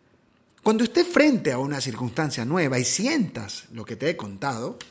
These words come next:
confía en la máquina maravillosa que eres. Recuerda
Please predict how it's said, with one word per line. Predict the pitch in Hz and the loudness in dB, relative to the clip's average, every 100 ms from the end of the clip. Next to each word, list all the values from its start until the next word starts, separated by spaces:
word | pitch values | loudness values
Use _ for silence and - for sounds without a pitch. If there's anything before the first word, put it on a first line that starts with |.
| - - | -6 -2
confía | 220 208 269 285 302 | 0 0 2 4 4
en | 311 240 | 4 4
la | 165 | 2
máquina | 170 220 220 240 247 | 2 -2 -2 0 2
maravillosa | 220 196 156 131 135 160 170 180 165 | 2 0 -2 -2 0 0 -2 -4 -6
que | 120 123 220 | -4 -2 0
eres. | 247 131 - - _ _ _ _ - - | -2 -4 -8 -14 _ _ _ _ -20 -12
Recuerda | 101 - 147 226 143 196 | -10 0 4 4 2 -2